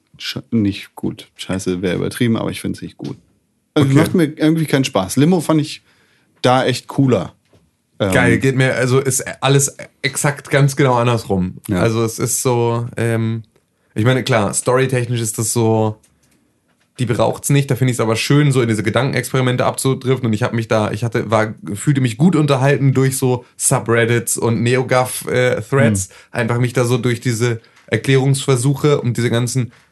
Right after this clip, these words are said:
Speaker 2: ähm, What the fuck Momente, die ich mit den Leuten geteilt habe, ähm, da durchzulesen und da so ein bisschen, ähm, ja, mit, mit, mit Gleichgesinnten zu, zu, so rum zu interpretieren,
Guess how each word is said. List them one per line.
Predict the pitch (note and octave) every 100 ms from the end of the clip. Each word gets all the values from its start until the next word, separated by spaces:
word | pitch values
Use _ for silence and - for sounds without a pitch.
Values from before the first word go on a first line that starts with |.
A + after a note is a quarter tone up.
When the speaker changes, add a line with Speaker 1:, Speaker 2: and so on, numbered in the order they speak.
| _ -
Speaker 2:
ähm, | A2 A2 G#2+ - - -
What | A2 A#2
the | B2
fuck | C#3 C#3
Momente, | C#3+ C3 C3+ C#3
die | B2+
ich | B2
mit | C3 B2
den | B2
Leuten | B2 C3
geteilt | - - A2 C3+ C3+
habe, | B2+ B2+ B2 A#2+ _ _ -
ähm, | A#2 A2+ A2 - -
da | - A2 A2+
durchzulesen | A2+ C3 - C3 C#3 C3 C3+
und | A#2 A#2 A2+
da | G#2+ A2+
so |
ein | A#2+
bisschen, | A2+ - B2 A#2 -
ähm, | A2+ G#2+
ja, | G#2+
mit, | G#2+ A2
mit, | A#2 - - -
mit | A2+ G#2
Gleichgesinnten | - A#2+ - A#2+ G#2+ A#2 A#2+ A#2 A#2 - - - -
zu, | - B2+ -
zu, | - A#2 F2+ A2
so | -
rum | G#2+ C3
zu | -
interpretieren, | A2 A2+ - B2+ - B2 A#2+